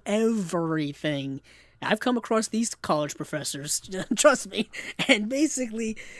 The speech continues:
she just, she, if it's not something that they've heard about specifically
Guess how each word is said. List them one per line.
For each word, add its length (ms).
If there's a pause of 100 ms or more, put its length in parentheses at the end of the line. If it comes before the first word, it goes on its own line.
she 260
just, 480
she, 180
if 200
it's 160
not 200
something 400
that 220
they've 260
heard 360
about 260
specifically 720